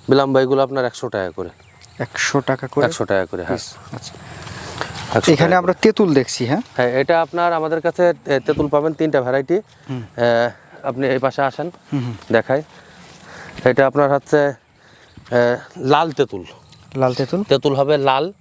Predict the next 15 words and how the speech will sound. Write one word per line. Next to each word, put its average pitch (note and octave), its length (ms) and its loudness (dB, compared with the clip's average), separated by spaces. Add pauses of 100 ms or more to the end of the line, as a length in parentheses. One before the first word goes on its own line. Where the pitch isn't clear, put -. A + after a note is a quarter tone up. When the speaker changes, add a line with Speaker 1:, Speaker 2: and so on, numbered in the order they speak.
(140)
Speaker 2:
হুম। C3 120 -12 (280)
Speaker 1:
আর C3+ 180 2
একটা - 160 -2
তেঁতুল C3+ 300 0
আছে C#3+ 120 -8
মিষ্টি, D3 400 -4
আমাদের A2 180 -2
কাছে B2 140 0 (760)
তিনটা D#3 280 4
প্রকারের B2+ 440 2
তেঁতুল G#2+ 280 -2
আছে। F2+ 120 -10
Speaker 2:
আচ্ছা। - 480 -14 (280)
Speaker 1:
এটা A#2+ 120 6
লাল C3+ 220 4